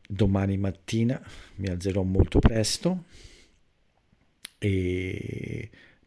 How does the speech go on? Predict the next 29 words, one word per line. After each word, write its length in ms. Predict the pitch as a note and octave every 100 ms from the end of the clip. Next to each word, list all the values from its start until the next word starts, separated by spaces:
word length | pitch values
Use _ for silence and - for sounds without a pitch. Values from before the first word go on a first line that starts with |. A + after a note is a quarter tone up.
| _
partirò 520 | - G2 - G#2 F#2+ -
più 200 | - G2
o 20 |
meno 500 | G2+ F#2+ F#2+ F#2 G2 - - - _
alle 320 | - F#2+ F#2+ -
dieci 640 | A2+ A2+ G#2+ - G#2+ G#2+
e 160 | - - _ - _ _
un 160 | G#2 F#2+
po' 140 | A#2+
dopo 280 | A2 G#2+ G2+
le 160 | F#2 G2
dieci. 480 | G#2+ F2+ - F2+ - - - -
Il 120 | F#2+
mio 260 | F#2+ G2 G2
ordine 580 | F#2+ G#2 G2 F#2+ G2+ G2
di 120 | G2
partenza 760 | F#2+ G2 - F#2 F2+ - - G2+ - -
è 160 | - -
questo. 540 | - F2+ - - - - - - - - - -
Sarò 360 | - G2 G2+
tra 180 | - G#2
gli 140 | G2+
ultimi 540 | G#2+ G#2+ - G2 F#2 F2 -
a 100 | -
partire 520 | - - - D3+ F3+
perché 280 | E3 - -
sono 480 | - - F#2 F2+ F2+
una 300 | G2 F#2+ F#2 -
lumaca, 680 | F#2+ F#2 F2 F2 - C#3+